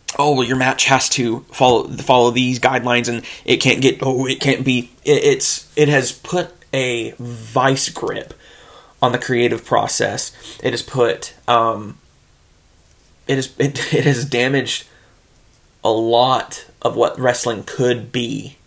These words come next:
and could have been this, all these, all these years. Um, so what is that belief system that I was talking about? Vince McMahon's belief system.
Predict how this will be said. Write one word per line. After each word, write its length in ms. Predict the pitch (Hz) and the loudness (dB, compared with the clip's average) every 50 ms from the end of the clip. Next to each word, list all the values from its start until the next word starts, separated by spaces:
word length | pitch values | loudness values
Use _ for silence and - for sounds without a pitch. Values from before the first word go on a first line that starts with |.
| _ _ _ _ - | _ _ _ _ -12
and 200 | - 117 113 - | -10 -8 -8 -4
could 220 | - - 139 135 | 0 2 2 2
have 260 | 120 117 120 120 107 - | 2 -2 -6 -8 -6 -6
been 320 | - - - 127 160 156 - _ _ _ - - _ _ _ _ _ _ | -6 -6 -6 -8 -12 -14 -16 _ _ _ -20 -20 _ _ _ _ _ _
this, 520 | - 120 117 117 117 113 - - - - - - - - - _ _ _ - - | -16 -14 -10 -6 -6 -4 -4 -6 -6 -8 -12 -18 -20 -20 -20 _ _ _ -18 -16
all 320 | - - - 135 131 131 123 | -8 -2 2 2 2 2 2
these, 480 | 117 131 123 120 120 117 - - - - | 0 -2 -2 -2 -4 -4 -4 -6 -4 -2
all 160 | - 127 131 | 0 0 2
these 200 | 117 113 107 - | 0 0 -2 -2
years. 340 | 113 120 104 71 - - - - - - - - - - - - - - - - - - - - | -2 -2 -2 -2 -4 -8 -12 -14 -18 -20 -20 -20 -20 -20 -20 -20 -20 -20 -20 -20 -20 -20 -8 -2
Um, 440 | - 127 127 123 117 120 113 - - - - - - - - - - - - - - - - - | 2 4 4 4 4 2 0 -6 -10 -14 -18 -20 -20 -20 -20 -20 -20 -20 -20 -20 -20 -20 -12 -6
so 500 | - - - 185 180 139 - - - - - - - - - - - - - - - - - - | -2 2 4 4 4 4 4 2 -4 -10 -18 -20 -20 -20 -20 -20 -20 -20 -20 -20 -20 -18 -14 -10
what 380 | 127 127 127 143 147 - - | -4 0 2 2 2 2 2
is 280 | 139 147 151 151 135 - | 2 2 2 2 2 2
that 240 | 147 127 120 - 120 | 4 4 4 4 2
belief 400 | 131 120 123 131 139 147 139 - | 2 2 2 2 2 0 0 0
system 380 | - 117 104 - - 107 107 | 0 0 0 -2 -4 -4 -4
that 100 | 104 107 | -4 -4
I 40 | 104 | -4
was 160 | 98 - - | -4 -4 -4
talking 340 | - - - 113 - - - | -4 -4 -6 -6 -8 -10 -12
about? 320 | - - - - - - | -12 -12 -12 -12 -12 -10
Vince 260 | - 123 139 143 143 - | -4 -2 0 2 2 0
McMahon's 680 | - - 135 135 135 127 127 127 123 120 117 - - - 147 - - _ _ _ _ - 156 | 0 0 0 2 2 4 4 2 2 0 -2 -6 -8 -10 -12 -20 -20 _ _ _ _ -8 -2
belief 360 | 123 120 117 117 120 113 120 | 0 0 0 0 0 -2 -2
system. 580 | - - - - - - - - 98 98 - - | -4 -4 -4 -4 -4 -6 -8 -8 -8 -8 -10 -14